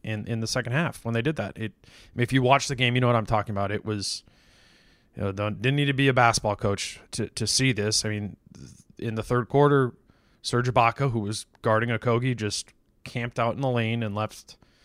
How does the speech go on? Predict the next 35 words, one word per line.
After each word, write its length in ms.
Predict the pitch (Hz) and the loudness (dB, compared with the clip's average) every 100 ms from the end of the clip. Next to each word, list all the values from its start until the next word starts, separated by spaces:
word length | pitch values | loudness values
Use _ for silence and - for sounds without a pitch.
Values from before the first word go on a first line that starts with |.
| _ _ _ _ _ _ | _ _ _ _ _ _
he 100 | 98 | -2
left 220 | 113 - | -2 2
Okogie 240 | 147 147 | 4 6
wide 220 | 135 139 139 | 8 8 8
open. 280 | 180 - - - - _ - | 4 0 -8 -18 -20 _ -4
And, 200 | 117 104 | -2 -2
uh, 60 | - - - _ | -4 -12 -20 _
obviously, 400 | 104 120 110 127 | -14 -8 -4 2
Ibaka's 460 | 156 131 113 - 120 | 2 4 2 2 -2
presence 420 | - 113 123 120 | 2 2 2 0
there 260 | 123 120 139 | 2 2 2
in 140 | 117 | 0
the 60 | 113 | 0
lane 400 | 110 123 156 165 _ - - _ _ - | 2 2 0 -4 _ -20 -20 _ _ -4
made 160 | 110 | 0
it 100 | 113 | 0
really 220 | 107 123 | 2 4
easy 460 | 127 165 180 107 - - - | 6 6 4 2 -4 -18 -10
for 160 | 113 | -4
them 380 | 110 110 113 107 _ _ - | -2 -2 -4 -8 _ _ -8
to 440 | - 110 110 107 95 | -2 0 0 -2 -6
double 300 | - 101 113 | -2 0 0
Cat 400 | - 120 143 113 - - | 0 2 2 -2 -8 -6
anytime, 640 | 107 104 110 110 110 104 - _ - - | -6 -4 -2 -2 -2 -6 -12 _ -20 -16
you 100 | - | -8
know, 160 | 107 - 87 | -8 -8 -14
Cat 280 | - 110 107 | -6 -2 0
was 120 | 113 | -2
gonna 160 | - 113 | -4 -2
get 120 | 113 | -2
a 60 | 113 - | -2 -4
touch 320 | - 190 175 117 | 6 6 6 0
or 60 | |
just 180 | 107 - | -4 -4
denied 540 | 117 107 123 143 98 | 0 2 4 4 0